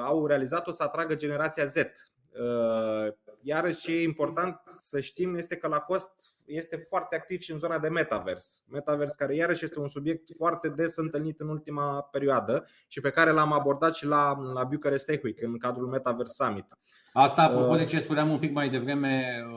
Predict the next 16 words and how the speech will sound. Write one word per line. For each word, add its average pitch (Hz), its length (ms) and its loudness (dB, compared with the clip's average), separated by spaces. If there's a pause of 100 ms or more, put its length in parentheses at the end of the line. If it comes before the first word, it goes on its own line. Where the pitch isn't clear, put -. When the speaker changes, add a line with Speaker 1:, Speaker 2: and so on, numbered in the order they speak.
(100)
Speaker 2:
Alex, 151 380 0
zona 147 400 -4
de 135 100 -8
retail, 135 420 -6
zona 143 280 -4
de 131 80 -8
e-commerce, 139 600 0
zona 143 280 -2
de 135 100 -4
online 135 460 0
și 185 160 -10
toată 196 220 -2
îngemânarea 139 680 0
ace-, 139 200 -6 (340)
aceasta 147 720 0
cu 139 580 6